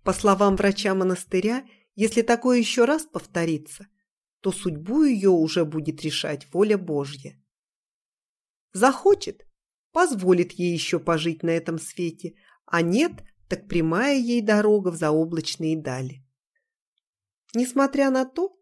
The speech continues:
что располагался духовный центр при мужском монастыре, наряду с беседами со священником и участием в богослужении и церковных трапезах, тут использовались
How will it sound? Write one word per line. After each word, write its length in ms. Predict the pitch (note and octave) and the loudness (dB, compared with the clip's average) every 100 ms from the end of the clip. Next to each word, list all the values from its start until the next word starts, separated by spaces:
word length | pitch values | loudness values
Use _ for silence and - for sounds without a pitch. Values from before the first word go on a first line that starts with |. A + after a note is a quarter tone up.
| _ | _
что 260 | - A3 | -2 4
располагался 800 | A3 A3+ - B3 B3+ F#4 F4+ - | 4 2 4 4 4 2 0 -4
духовный 560 | E3+ F#3 - F3+ F3+ E3+ | -2 -2 2 2 2 -4
центр 560 | - - C#3+ C3 - - _ | -4 -4 -4 -4 -10 -18 _
при 120 | - A3+ | -2 2
мужском 440 | A#3 - - B3 | 2 0 0 2
монастыре, 680 | A#3 A#3 A3+ - A#3+ D4 F#4 - _ _ _ - | 4 4 4 0 0 2 -2 -6 _ _ _ 0
наряду 360 | G3+ G#3 G3+ G#3 | 4 6 4 0
с 80 | |
беседами 640 | F#3+ G3+ - G#3 F#3+ F#3+ G3 | 0 -4 -2 2 4 4 2
со 180 | - | -2
священником 960 | G3+ - G3+ - A#3+ D4 A#3 - D3 D3 _ _ | -10 -4 -4 -4 -2 0 0 -2 -8 -12 _ _
и 100 | - | -2
участием 640 | G#3+ G#3 - G#3 G3+ G3+ F#3+ | 0 0 4 4 4 4 4
в 100 | E3+ | 4
богослужении 1080 | F3 F3 - F#3 E3 F3 A#3+ B3+ D#3 D3 - | -2 -4 -4 -4 -2 2 2 2 -2 -4 -12
и 100 | - | -10
церковных 680 | G3+ G#3+ G3 - G3+ E3+ F3+ | -2 2 2 6 6 6 -4
трапезах, 800 | - F#3+ C#4 - D#3+ - - - _ _ _ | -2 0 0 -2 -14 -14 -20 -20 _ _ _
тут 180 | - F4+ | -4 2
использовались 880 | D#4+ - - G3+ E3+ D#3 D3 C#3 - | 2 0 4 4 4 0 -2 -4 -8